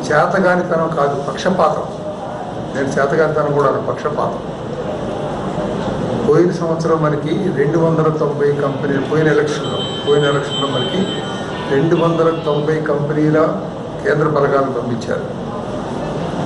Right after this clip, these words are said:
ఈసారి నూట ఎనభై కంపెనీల బలగాలు పంపించారు.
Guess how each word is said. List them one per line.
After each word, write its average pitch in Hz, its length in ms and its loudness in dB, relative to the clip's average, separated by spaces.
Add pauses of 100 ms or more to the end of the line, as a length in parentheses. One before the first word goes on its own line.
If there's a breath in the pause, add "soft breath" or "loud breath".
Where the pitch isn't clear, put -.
(200)
ఈసారి 151 420 4 (460)
నూట 156 200 2 (360)
ఎనభై 151 300 0 (360)
కంపెనీల 156 440 0 (100)
బలగాలు 139 420 2
పంపించారు. 117 540 -2